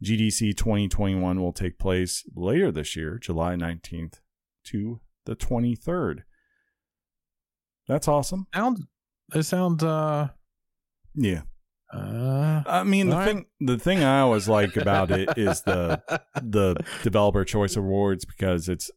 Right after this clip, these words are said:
Speaker 1: up there and it's kind of more like the Academy Awards, I, I would say, within video games a lot. You know, they're a little bit more serious. They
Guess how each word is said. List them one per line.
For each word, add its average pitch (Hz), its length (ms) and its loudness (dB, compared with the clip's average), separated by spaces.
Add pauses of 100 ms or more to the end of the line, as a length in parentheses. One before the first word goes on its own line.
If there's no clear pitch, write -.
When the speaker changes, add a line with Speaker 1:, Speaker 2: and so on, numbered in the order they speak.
(100)
Speaker 1:
up 95 160 0
there 92 560 0 (280)
and 92 200 -2
it's - 340 -8
kind 131 220 2
of 104 80 0
more 98 240 0
like 85 180 -2
the 85 160 -4
Academy 82 460 -4
Awards, 78 440 -6
I, 78 220 -6
I 85 60 -12
would 78 180 -10
say, 78 400 -8 (320)
within 82 320 -4
video 80 260 -4
games 76 420 -10
a 80 40 -12
lot. 73 380 -6
You 78 160 -10
know, 73 240 -8 (180)
they're 85 80 -8
a 80 60 -4
little 78 100 -6
bit 76 140 -8
more 78 140 -6
serious. 78 580 -8
They 73 240 -8